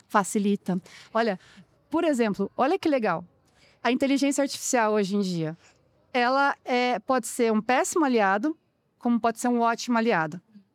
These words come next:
Você concorda comigo? O péssimo é porque muita gente agora tem preguiça. Vai lá, digita, sai o T C C,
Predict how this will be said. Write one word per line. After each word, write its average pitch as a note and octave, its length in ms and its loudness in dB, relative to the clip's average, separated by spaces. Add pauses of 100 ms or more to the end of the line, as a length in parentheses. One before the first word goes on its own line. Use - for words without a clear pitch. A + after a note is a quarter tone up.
(120)
Você - 140 -4
concorda G3 400 0
comigo? G#3 320 0 (160)
O F4 80 -4
péssimo F4+ 460 2
é D4+ 100 0
porque D4 260 -6
muita D4+ 240 0
gente C#4 240 0
agora C#4 300 0
tem D4 140 0
preguiça. D4 480 -2
Vai G3+ 200 0
lá, G#3+ 220 2
digita, C4 460 -2
sai C#4+ 180 -2
o D4 60 -2
T D#4+ 100 -2
C G4 140 -6
C, G3+ 260 -2